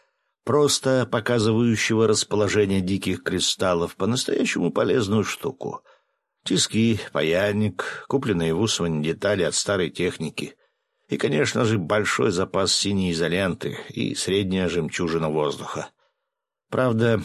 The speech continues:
были сомнения, хватит ли знаний, а точнее, смогу ли я вспомнить,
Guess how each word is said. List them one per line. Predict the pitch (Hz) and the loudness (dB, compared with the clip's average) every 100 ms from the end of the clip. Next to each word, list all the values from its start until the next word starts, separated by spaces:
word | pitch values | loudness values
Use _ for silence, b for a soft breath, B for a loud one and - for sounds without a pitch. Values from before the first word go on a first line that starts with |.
| - | -2
были | - 113 | 0 2
сомнения, | 104 - 113 117 104 107 | 2 2 2 2 2 0
хватит | - 208 127 131 131 | 0 0 0 -2 0
ли | 147 | -2
знаний, | 143 156 - 82 73 - _ | 0 0 0 0 -4 -12 _
а | - | -4
точнее, | 87 98 - 107 98 | -2 0 0 0 0
смогу | - 95 87 104 | 0 -2 0 0
ли | 101 | 0
я | 95 101 | 2 0
вспомнить, | 92 - - 131 135 87 76 - | 0 -2 0 2 4 2 0 -4